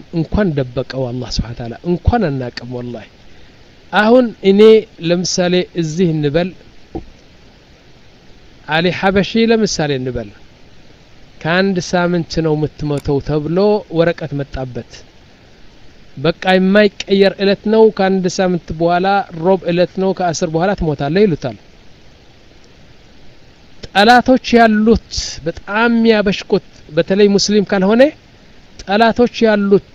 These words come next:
በጣም ያናደዱትና ገንዘቡ የበሉትና የበደሉት ይተዋቸዋል? ወላሂ ሮብ የሚሞት ከሆነ ማክሰኞ ሄዶ ቤቶቻቸው በሙሉ በእሳት አቃጥሎ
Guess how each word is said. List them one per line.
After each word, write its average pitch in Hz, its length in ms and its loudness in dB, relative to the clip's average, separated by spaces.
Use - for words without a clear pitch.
በጣም 214 420 -4
ያናደዱትና 214 1040 0
ገንዘቡ 185 540 0
የበሉትና 208 720 2
የበደሉት 180 600 -2
ይተዋቸዋል? 226 580 2
ወላሂ 208 640 4
ሮብ 214 220 4
የሚሞት 208 440 2
ከሆነ 208 380 2
ማክሰኞ 196 500 0
ሄዶ 190 260 4
ቤቶቻቸው 190 680 0
በሙሉ 185 380 0
በእሳት 170 380 -6
አቃጥሎ 185 480 -4